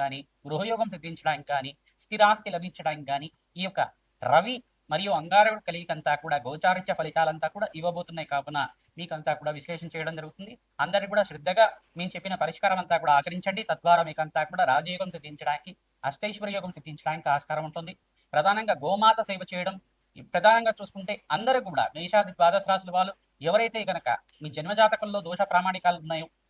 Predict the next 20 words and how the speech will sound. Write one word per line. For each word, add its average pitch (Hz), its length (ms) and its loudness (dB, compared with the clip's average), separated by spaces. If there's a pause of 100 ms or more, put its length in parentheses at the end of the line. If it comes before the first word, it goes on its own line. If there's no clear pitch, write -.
(140)
ఆ 143 40 4 (100)
దోషాలకంతా 190 600 2
కూడా 156 160 -10
పరిష్కారం 175 420 -2
చేసుకోవడం, 156 300 -14 (220)
జన్మజాతకమే 208 800 2
ప్రధానమైన 185 420 0
జాతకంగా 180 440 0
ఉంటుంది. 175 200 -14 (100)
గోచార 202 320 6 (120)
చక్రం 196 300 -2
అంతా 175 180 4 (120)
కూడా 175 160 4 (400)
గ్రహాల 165 380 6
యొక్క - 140 2 (440)
ప్రభావం 226 460 10
అంతా 185 200 4 (140)
కూడా 160 160 2 (380)
వాడి 175 220 8
యొక్క 180 140 -2